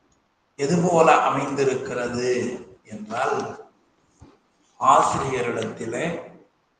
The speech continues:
மாணவர் தனக்கு தெரிந்த செய்திகளை தெளிவாக தெரியும் பொருட்டு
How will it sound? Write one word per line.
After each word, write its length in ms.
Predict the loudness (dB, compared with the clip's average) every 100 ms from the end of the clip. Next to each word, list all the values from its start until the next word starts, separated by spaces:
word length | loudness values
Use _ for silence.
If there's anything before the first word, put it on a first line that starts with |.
| _
மாணவர் 1000 | -2 0 2 2 2 0 0 -2 -2 -6 -14 -20 _ _ _ _ _ -2
தனக்கு 560 | 0 0 -4 -6 -6
தெரிந்த 560 | 0 2 2 0 0 2 2 2 -2 -8 -14 -20 -20 _ _ -20
செய்திகளை 1300 | -14 -10 -8 -8 -8 -10 -8 -6 -4 -4 -6 -12 -18 _ _ _ -20 -18 -2
தெளிவாக 960 | 0 2 2 4 8 8 6 4 0
தெரியும் 520 | -2 -4 -2 -4 -8 -6
பொருட்டு 840 | -6 -6 -8 -6 2 4 4 -2